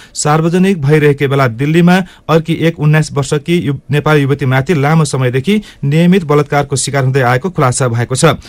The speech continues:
नयाँ दिल्ली नजिकै पर्ने नोएडा स्थित एक घरमा काम गर्ने उदयपुरकी ती युवतीलाई घर मालिकका छोराले नियमित बलात्कार गर्दै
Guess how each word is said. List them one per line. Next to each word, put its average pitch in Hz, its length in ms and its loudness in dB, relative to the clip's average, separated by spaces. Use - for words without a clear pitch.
नयाँ 180 200 4
दिल्ली 202 300 2
नजिकै 180 400 2
पर्ने 180 420 0
नोएडा 165 640 2
स्थित 175 300 -2
एक 160 260 0
घरमा 160 320 2
काम 151 260 0
गर्ने 160 300 2
उदयपुरकी 151 640 -2
ती 170 200 -4
युवतीलाई 156 500 0
घर 156 200 2
मालिकका 143 420 0
छोराले 147 420 0
नियमित 170 400 2
बलात्कार 147 380 0
गर्दै 139 280 0